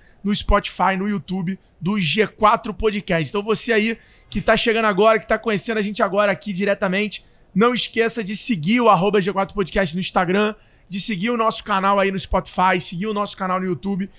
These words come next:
pra acompanhar, porque o G quatro Podcast é o principal hub de conteúdo de podcast de negócios do Brasil. Lá você tem várias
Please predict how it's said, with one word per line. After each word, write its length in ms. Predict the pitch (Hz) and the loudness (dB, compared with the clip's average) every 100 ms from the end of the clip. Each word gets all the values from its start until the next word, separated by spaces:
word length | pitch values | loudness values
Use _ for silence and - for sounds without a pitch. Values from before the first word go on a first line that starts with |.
| - - | -12 2
pra 140 | 202 | 2
acompanhar, 580 | 202 214 208 220 208 233 | 2 -4 -2 0 2 0
porque 180 | 233 247 | -2 -4
o 60 | |
G 100 | 226 | -4
quatro 240 | 226 226 - | 0 -2 0
Podcast 640 | 233 196 233 240 - - - _ _ | -4 0 4 4 2 -8 -18 _ _
é 400 | 247 254 180 - _ _ - | 6 6 6 -2 _ _ 0
o 280 | 233 240 | 4 4
principal 680 | 240 - 220 208 208 - 208 | 4 -2 -2 0 -4 4 6
hub 320 | 185 196 202 | 6 4 2
de 140 | 190 190 | 0 -8
conteúdo 640 | - 196 202 180 196 170 | -4 -2 2 2 0 -4
de 100 | 170 | -4
podcast 500 | - 180 170 185 175 | -2 -2 0 0 0
de 80 | 156 | -2
negócios 460 | 180 165 175 165 | -4 0 -2 -2
do 60 | 175 | -4
Brasil. 500 | 175 165 135 151 139 _ - - | 0 0 0 -4 -4 _ -20 0
Lá 200 | 175 208 | 4 4
você 240 | 208 220 | 2 -6
tem 240 | - 214 | -4 -4
várias 760 | 170 143 185 240 269 262 - - | -4 -2 4 6 6 4 0 -6